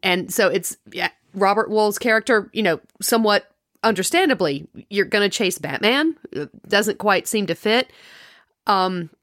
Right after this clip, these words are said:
and then about halfway through the movie or so, all of a sudden there's apparently nothing left for Kim Basinger to do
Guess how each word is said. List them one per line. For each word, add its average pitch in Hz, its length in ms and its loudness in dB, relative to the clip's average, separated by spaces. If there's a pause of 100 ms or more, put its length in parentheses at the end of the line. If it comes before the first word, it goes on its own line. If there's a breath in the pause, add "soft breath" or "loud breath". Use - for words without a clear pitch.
(640)
and 208 200 0
then 208 200 4
about 208 380 2 (420)
halfway 254 680 -2
through 269 180 -6
the 254 100 -2
movie 262 360 -2
or 247 120 0
so, 262 480 0 (420 loud breath)
all 226 200 2
of 240 80 0
a 262 60 2
sudden 226 340 0
there's 202 160 0
apparently 202 480 0
nothing 247 420 -2
left 240 260 0
for 185 100 -4
Kim 208 260 -4
Basinger 202 520 -2
to 214 120 -4
do 170 400 -4